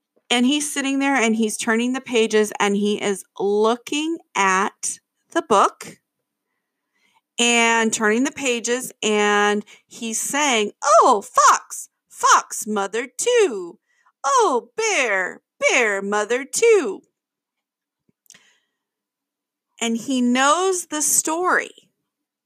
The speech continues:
He can't read it yet, but he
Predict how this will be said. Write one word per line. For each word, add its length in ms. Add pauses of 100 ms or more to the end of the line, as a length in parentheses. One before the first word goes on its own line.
(460)
He 260
can't 540
read 240
it 240
yet, 340
but 140
he 220